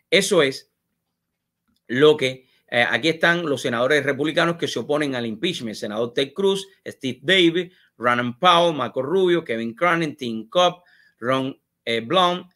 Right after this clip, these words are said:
Lindsey Graham, Cindy Roger, Tommy, Tom, Mike, John, Ron, John, Mike, Bill Johnson, ah, Josh, Roger, Jones, Marsh,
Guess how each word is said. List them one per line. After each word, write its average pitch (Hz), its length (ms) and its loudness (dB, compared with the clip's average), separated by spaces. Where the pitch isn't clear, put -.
Lindsey 131 500 -4
Graham, 151 420 -2
Cindy 151 640 -4
Roger, 156 640 0
Tommy, 151 480 -2
Tom, 147 420 0
Mike, 147 480 -2
John, 143 500 -4
Ron, 147 560 -4
John, 165 680 0
Mike, 143 500 -2
Bill 147 460 2
Johnson, 147 640 -4
ah, 113 640 0
Josh, 147 480 0
Roger, 143 580 0
Jones, 131 380 -4
Marsh, 127 460 -4